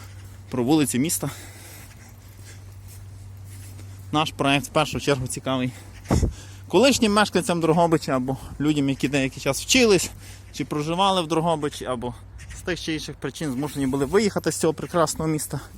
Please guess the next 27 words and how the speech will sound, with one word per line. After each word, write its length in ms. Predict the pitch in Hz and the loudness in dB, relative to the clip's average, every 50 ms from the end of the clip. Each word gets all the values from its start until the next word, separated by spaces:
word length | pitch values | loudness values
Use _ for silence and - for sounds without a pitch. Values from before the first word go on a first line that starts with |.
| - - - - - - - - - - - - | -20 -20 -20 -18 -16 -16 -16 -16 -16 -18 -14 -12
І 40 | 185 | -8
тепер 280 | - - - 262 226 | -4 0 2 2 4
їм 120 | 226 226 202 | 4 4 2
цікаво, 460 | - 190 - - 196 196 185 170 139 | 2 -2 -2 0 2 2 2 2 0
а 100 | 120 135 | 0 0
що 180 | - - 185 165 | 0 0 0 0
ж 80 | - - | 0 0
на 100 | 139 143 | -2 -2
їхній 300 | 143 - - 156 139 135 | -2 -2 0 0 0 0
рідній 300 | 147 147 139 139 139 131 - - | 0 -2 -2 -2 -4 -4 -4 -6
вулиці, 460 | 135 135 151 160 156 143 - - 127 | -2 0 2 2 2 2 0 -2 -4
чи 160 | - - - - - - - - - - - - - - - - | -4 -4 -4 -6 -8 -8 -8 -12 -18 -18 -18 -18 -18 -18 -10 -4
які 260 | - 139 - - 196 | -2 -2 0 0 0
справи 380 | 175 - - 160 165 165 160 156 | 0 0 2 2 2 2 2 0
в 80 | 139 139 | 0 2
рідному 360 | 143 151 147 147 147 139 135 | 2 2 2 2 4 4 4
місті. 380 | 131 131 127 - - - 135 - - - - - - - - - - - - - - - - - - - - - - - - - - - - - - - - - - - - - - - - - - - - | 6 4 4 2 0 -4 -8 -8 -8 -10 -12 -14 -14 -16 -16 -18 -18 -18 -16 -16 -16 -16 -16 -16 -16 -16 -16 -16 -16 -16 -16 -16 -16 -16 -16 -16 -16 -16 -16 -16 -14 -14 -14 -14 -14 -14 -14 -14 -8 0 2
В 20 | |
першу 260 | 196 196 - - 175 | 2 2 4 2 0
чергу 320 | 156 - 175 156 156 165 143 | 2 4 4 4 4 4 2
вони 240 | 147 156 151 139 | 2 2 2 2
є 100 | 127 123 | 2 2
нашими 360 | 117 123 123 101 - 135 135 135 | 2 0 0 -2 -2 -4 -2 -2
глядачами, 600 | 143 127 127 147 143 - - 233 262 240 208 - - - - - - - - - - - - - - - - - - - - - | -2 -2 -2 -4 -4 -4 -4 -2 -2 -2 -2 -2 -4 -6 -6 -8 -12 -14 -16 -16 -16 -16 -16 -16 -16 -16 -16 -16 -16 -14 -4 0
дивляться, 400 | 147 190 202 190 175 - - 139 | 0 2 2 2 0 0 0 0
коментують 600 | - 143 135 135 127 120 - 170 170 160 - - | 0 2 2 4 4 4 4 4 4 2 2 2
відео. 260 | 151 143 147 143 | 2 4 4 4